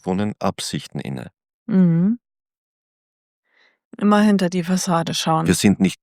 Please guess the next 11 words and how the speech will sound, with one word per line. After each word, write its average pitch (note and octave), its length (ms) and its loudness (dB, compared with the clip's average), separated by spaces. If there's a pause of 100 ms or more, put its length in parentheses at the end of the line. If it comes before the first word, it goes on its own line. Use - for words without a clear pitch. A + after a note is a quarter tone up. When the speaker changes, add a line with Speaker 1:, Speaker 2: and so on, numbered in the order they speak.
Speaker 1:
Dinge F#2+ 420 4
im D2+ 200 0
Raum, D#2 520 2 (100)
sondern C#2+ 520 0
wir C#2+ 160 2
sind C#2 600 0
Prozesse, E2 680 -2
wir C2+ 100 -2
sind C2+ 380 -4
Absichten, - 640 -4
verstehst? - 480 -6